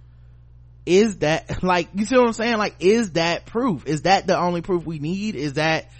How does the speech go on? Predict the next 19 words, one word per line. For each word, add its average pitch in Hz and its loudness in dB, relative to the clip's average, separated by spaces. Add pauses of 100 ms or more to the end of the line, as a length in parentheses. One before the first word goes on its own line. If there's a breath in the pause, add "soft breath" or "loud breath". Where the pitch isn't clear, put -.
(580 soft breath)
does 156 0
that, 165 2
so 160 2
that 175 4
goes 175 6
for 156 2
all 160 4
Latinx 160 -2 (140)
actresses, 180 -2
they're 151 2
getting 156 -2
paid 156 0
more 156 -2
than 147 -4
black 147 -2
actresses? 180 -4
Like, 151 0
is 147 -4
this, 170 0